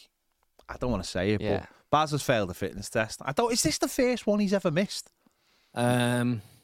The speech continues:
Speaker 3: no, I think he's missed, I think he's missed another one. Maybe only one in the whole time that we've been doing this, but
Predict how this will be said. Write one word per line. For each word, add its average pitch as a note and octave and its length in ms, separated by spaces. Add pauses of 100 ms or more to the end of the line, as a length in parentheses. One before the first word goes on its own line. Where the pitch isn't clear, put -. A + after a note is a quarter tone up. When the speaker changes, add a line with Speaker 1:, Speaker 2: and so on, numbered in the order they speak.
(520)
Speaker 3:
no, D3 440
I D3+ 140
think F3+ 220
he's F3+ 200
missed, - 580 (680)
I D3 40
think G3 200
he's G3+ 180
missed F#3 220
another D#3+ 240
one. A#2+ 280
Maybe E3+ 380
only F3+ 260
one D3+ 320
in A2+ 120
the A2+ 80
whole B2 180
time A#2+ 300
that A#2 80
we've A2+ 160
been A2+ 140
doing A#2+ 300
this, G2 200
but G#2 200